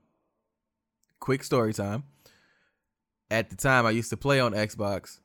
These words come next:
Uh, well, I, certain people I used to play with, and it was a couple of folks that were, like, women gamers, and they were super dope. They're super dope people. Um, and they was like, "Yo, you should follow me on Snapchat and everything." I'm like, "All right, cool. What's your name?" They gave me the name. I went and checked. "Oh, they're porn stars. Cool. Can't do that."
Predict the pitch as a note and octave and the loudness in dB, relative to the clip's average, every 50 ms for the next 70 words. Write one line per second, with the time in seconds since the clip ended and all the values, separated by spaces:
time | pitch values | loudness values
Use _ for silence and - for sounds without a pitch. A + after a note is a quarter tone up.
0 | _ _ - G2+ G#2 G2 D#2 G#2+ A2+ A2 G2+ G#2 A2 G#2+ A2 G#2 - - A#2+ A#2 | _ _ -6 -4 -2 -2 0 2 2 2 2 2 0 0 -2 -2 -2 -2 -2 0
1 | A2 C3 A2+ G#2 G2 F#2+ F#2 - G2+ - C3+ C#3 C#3 B2+ A2+ G2+ F2 - _ _ | -2 -2 -2 0 -2 -2 -4 -6 -6 -4 -2 0 0 0 0 -2 -4 -6 _ _
2 | - G2 G2 G2 F#2+ F#2+ F#2+ G#2 - B2+ B2+ B2 B2 A#2 - A#2+ A2 G#2 G#2 A2 | -8 -6 -6 -6 -6 -8 -10 -8 -6 -4 -4 -4 -4 -4 -2 -2 -2 -2 -2 -4
3 | A2+ G#2+ G2 G2+ G2+ G2+ G2 F#2+ F#2+ F#2 F#2 - - - - - F#2 F2+ - F2 | -4 -2 -2 -2 -2 -4 -4 -4 -4 -6 -8 -12 -18 -20 -16 -16 -14 -14 -10 -6
4 | G2+ A2+ A2 A2 G#2+ A#2 F3+ A#3+ A#3+ F3+ A2 F#2+ F#2+ F#2 F#2+ F#2+ G2+ G2 F#2+ F#2 | -4 -2 -2 -2 -2 -2 -2 -2 -2 -4 -6 -8 -10 -10 -10 -8 -8 -6 -8 -8
5 | - - A2+ A#2 A#2 D#3 D#3 C#3 A#2 A2+ - - - _ _ _ _ _ G2 A2 | -8 -6 -6 -4 -4 -2 0 2 2 2 0 -2 -8 _ _ _ _ _ -10 -8
6 | - - - - D3+ C#3+ D#3 F3+ A#3 - E3+ B2 - B2+ D#3 - - _ _ _ | -6 -6 -6 -6 -4 -4 -4 -4 -2 0 -2 -2 -2 -4 -8 -8 -10 _ _ _
7 | _ - _ _ _ _ _ _ _ _ _ _ _ _ _ - G#2+ A2 A2 A2 | _ -20 _ _ _ _ _ _ _ _ _ _ _ _ _ 0 4 4 6 4
8 | A2+ A2 G#2+ - - A#2+ A#2 A#2+ B2 A#2+ A2 A#2 G#2+ G#2+ C#3 D3 D3 A#2+ B2 - | 4 2 -2 -6 -6 -4 -2 0 0 0 2 0 0 2 2 2 2 2 0 -2
9 | - B2 - C#3+ C3 C3+ C3 B2+ B2 B2+ B2+ - F#3 G3+ F#3+ F#3 - D3 B2+ A#2+ | -4 -2 0 2 2 2 2 0 -2 -2 -2 -4 -4 -4 -4 -4 -2 -2 -2 -2
10 | A#2+ A#2+ A#2 A2+ A2+ A2+ A#2 A2+ A#2+ B2+ B2 A#2 A2+ - - D#3+ D3+ C3+ C#3 C#3 | 0 -2 -2 -2 -4 -6 -6 -6 -6 -4 -4 -4 -4 -2 0 0 2 2 0 0
11 | B2 - - E3+ F3+ D#3+ C#3 C#3 C#3 C#3+ D3 E3 E3 D3 B2+ A2 G#2 G2+ A2 A2+ | -4 -4 -4 -2 -2 0 0 -2 -4 -4 -6 -6 -4 -2 -2 -2 -2 -2 -2 -2
12 | A2+ A2+ A2 A2 G#2+ A#2+ A#2+ A#2+ A#2+ A2 G#2 G2+ G#2 G#2 G#2 G2+ - - C3 C3 | -2 -2 -2 -2 -2 -2 -2 -4 -4 -4 -4 -4 -6 -6 -8 -6 -2 -2 0 0
13 | B2 - - C#3 F3 D3 G#2+ A2+ - - C#3+ C3+ C3 B2 - G#2 G2+ F#2+ F2 D#2+ | 0 0 -2 0 0 0 -2 -2 -4 -4 -2 -2 -4 -4 -4 -4 -4 -4 -4 -6
14 | - - - - C3+ A#2 G2+ F#2 F#2+ - - A#2+ A2 F#2+ E2 G2 G2 F#2 E2 D#2 | -8 -10 -6 -4 -2 -2 -2 -4 -6 -6 -6 -6 -4 -4 -4 -6 -6 -6 -6 -8
15 | C#2+ - | -8 -10